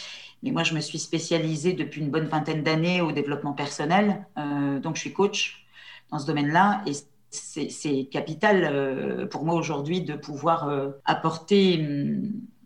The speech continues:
apporter ces compétences douces et faire connaître aux salariés, aux futurs salariés, aux demandeurs d'emploi, aux, euh, aux entreprises aussi, hein,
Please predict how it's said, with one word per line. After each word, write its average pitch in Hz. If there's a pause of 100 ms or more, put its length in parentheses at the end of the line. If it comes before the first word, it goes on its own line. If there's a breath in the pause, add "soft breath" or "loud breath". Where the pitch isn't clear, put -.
(160)
apporter 160
ces 190
compétences 160
douces 202
et 156
faire 151 (260)
connaître 170 (520 loud breath)
aux 185
salariés, 156
aux 180
futurs 165
salariés, 151
aux 170
demandeurs 151
d'emploi, 143
aux, 135 (540 loud breath)
euh, -
aux 151
entreprises 170
aussi, 156
hein, 190